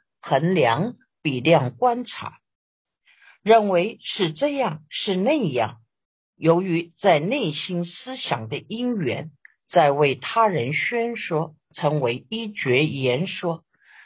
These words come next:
这是第六意识的独头意识，自己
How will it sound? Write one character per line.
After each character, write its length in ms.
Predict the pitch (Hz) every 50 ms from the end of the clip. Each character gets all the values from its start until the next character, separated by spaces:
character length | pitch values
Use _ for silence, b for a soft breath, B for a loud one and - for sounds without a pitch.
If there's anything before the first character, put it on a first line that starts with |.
| b _
这 180 | - 170 160
是 200 | 156 - 156 143
第 280 | 147 - - 311 302 247
六 260 | 185 202 185 156 151
意 240 | 156 202 220 160 127
识 240 | - - - 147 120
的 240 | 107 127 104 - _ _
独 340 | - 160 131 123 139 185 240
头 480 | - - - - 120 120 143 180 165 -
意 240 | - 285 269 160 -
识， 400 | 110 - - - - - - - _ _ _ _ _ _ _ _ _ _ _ _ _ _
自 200 | - - 180 170
己 340 | 156 151 143 123 110 -